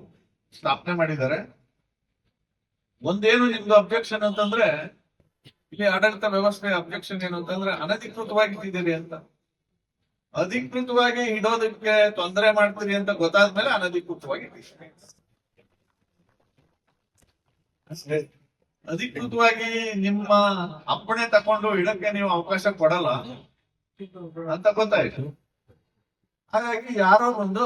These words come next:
ಅನಧಿಕೃತವಾಗಿ ಇಟ್ಟಿದ್ದಾರೆ. ನಾನ್ ಸವಾಲ್ ಹಾಕ್ತೀನಿ, ನಿಮ್ಗೆ ತಾಕತ್ತಿದ್ರೆ ಜಿಲ್ಲಾ ಉಸ್ತುವಾರಿ ಸಚಿವರು, ಡಿ ಸಿ, ಸಂಬಂಧಪಟ್ಟವ್ರು ಎಲ್ರಿಗೂ ತಾಕತ್ತಿದ್ರೆ ತೆಗೀರಿ ಅದನ್ನ ನೋಡೋಣ.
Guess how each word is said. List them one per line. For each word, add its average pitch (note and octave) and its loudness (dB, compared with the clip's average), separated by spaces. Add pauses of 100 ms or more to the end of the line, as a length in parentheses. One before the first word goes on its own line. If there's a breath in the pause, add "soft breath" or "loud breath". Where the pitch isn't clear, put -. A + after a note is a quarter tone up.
ಅನಧಿಕೃತವಾಗಿ F3+ -4
ಇಟ್ಟಿದ್ದಾರೆ. F#3 -18 (1120)
ನಾನ್ G#3 2 (100)
ಸವಾಲ್ G#3 8
ಹಾಕ್ತೀನಿ, E3 0
ನಿಮ್ಗೆ E3 -10
ತಾಕತ್ತಿದ್ರೆ G3 0 (140)
ಜಿಲ್ಲಾ F#3 6 (120)
ಉಸ್ತುವಾರಿ F#3 -4
ಸಚಿವರು, F3+ -6 (520)
ಡಿ F3+ -4 (220)
ಸಿ, A3 -8 (260)
ಸಂಬಂಧಪಟ್ಟವ್ರು G#3 -2
ಎಲ್ರಿಗೂ G3+ -10 (100)
ತಾಕತ್ತಿದ್ರೆ F#3+ 0 (100)
ತೆಗೀರಿ A3+ -2
ಅದನ್ನ F#3 0
ನೋಡೋಣ. B2+ -6